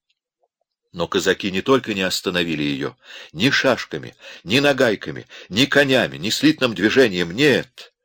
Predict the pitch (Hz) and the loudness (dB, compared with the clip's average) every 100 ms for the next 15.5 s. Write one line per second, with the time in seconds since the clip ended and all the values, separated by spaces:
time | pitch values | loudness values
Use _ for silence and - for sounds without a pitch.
0 | _ _ _ - 101 135 170 127 117 - | _ _ _ 2 4 6 6 6 2 2
1 | 101 135 131 107 113 151 156 - 110 - | 4 4 2 0 2 4 4 2 0 2
2 | 104 117 131 117 - 95 107 87 76 101 | 2 2 0 0 0 2 2 2 2 2
3 | 104 - - 78 - 80 90 160 160 151 | 2 -4 -6 -6 -2 0 2 4 2 -2
4 | - - 127 - - 131 123 123 113 110 | -18 -2 -2 -2 -4 0 2 4 4 0
5 | - _ _ _ _ _ _ _ 147 160 | -6 _ _ _ _ _ _ _ 0 0
6 | - 131 - - 92 110 104 87 76 71 | 2 0 0 -6 0 2 2 0 -4 -4
7 | 71 73 69 - _ _ _ - 71 76 | -2 -2 -4 -6 _ _ _ -10 -4 0
8 | 82 76 95 80 71 - - 67 64 _ | 2 4 4 2 -4 -8 -8 -10 -12 _
9 | - - - - 87 87 - 120 135 127 | -20 -16 -8 0 4 4 2 2 2 2
10 | - 92 76 107 98 - - - - 87 | 0 0 2 0 0 -12 -20 -14 -6 -6
11 | - 85 80 78 65 - - - _ _ | -6 -6 -4 -4 -8 -12 -20 -20 _ _
12 | _ _ _ _ _ 62 - 87 - 107 | _ _ _ _ _ -12 -4 -4 -4 -10
13 | 95 73 - _ _ _ _ _ _ _ | -10 -14 -16 _ _ _ _ _ _ _
14 | _ _ _ _ _ _ _ _ _ 85 | _ _ _ _ _ _ _ _ _ 0
15 | 113 - 110 90 | 2 2 -4 -8